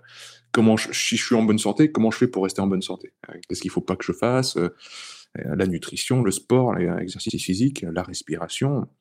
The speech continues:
Eh ben, je, ça m'a plongé dans ce monde-là. Donc oui, en effet,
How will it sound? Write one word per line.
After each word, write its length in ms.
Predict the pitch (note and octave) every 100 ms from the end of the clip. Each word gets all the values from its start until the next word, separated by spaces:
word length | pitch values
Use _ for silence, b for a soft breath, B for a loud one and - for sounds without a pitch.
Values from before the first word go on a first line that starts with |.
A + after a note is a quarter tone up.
| _ - -
Eh 60 |
ben, 120 | G2+ G2
je, 180 | G2
ça 180 | G2 -
m'a 140 | G#2 G#2+
plongé 360 | B2 C3 C#3
dans 120 | B2+
ce 140 | A#2+ B2+
monde-là. 320 | B2 D3+ F3+
Donc 240 | A#2+ A2+ A2+
oui, 220 | C#3+ D#3
en 100 | A2
effet, 540 | G2+ - C#3 E3 -